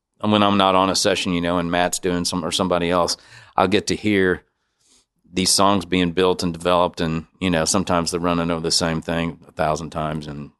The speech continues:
that's not the fun part. I shut my door, but, um, I could just hear, you know, as it was going down, it was, wow, wait till you hear this record. I mean, and I can't even say why. It's like, he's got a good voice,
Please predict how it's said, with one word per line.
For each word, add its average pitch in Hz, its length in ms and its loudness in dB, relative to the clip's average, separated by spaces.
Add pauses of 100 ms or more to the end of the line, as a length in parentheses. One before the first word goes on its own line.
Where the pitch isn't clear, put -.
that's - 240 -4
not 76 200 -12
the - 60 -20
fun 73 260 -14
part. 76 300 -8 (120)
I 135 280 4
shut - 260 -2
my - 80 -2
door, 80 320 0
but, 78 200 -4 (640)
um, 90 420 2 (320)
I 110 120 2
could 113 160 0
just 98 180 0
hear, 113 320 2
you 92 180 0
know, 87 360 2 (680)
as 95 180 2
it 87 80 -6
was 85 120 -2
going 90 320 0
down, 85 500 -2
it 85 180 -8
was, - 320 -10 (800)
wow, 90 480 2
wait 98 140 -2
till 107 120 -2
you 87 60 0
hear 87 120 0
this 85 200 -4
record. 82 360 -8 (180)
I 92 60 -4
mean, 98 240 2 (440)
and 127 100 2
I 123 80 4
can't 127 220 2
even 117 120 2
say 127 240 2
why. 117 400 4
It's 90 180 -4
like, 101 200 0 (1300)
he's 110 140 -2
got 131 160 6
a 101 40 4
good 110 360 2
voice, 98 480 2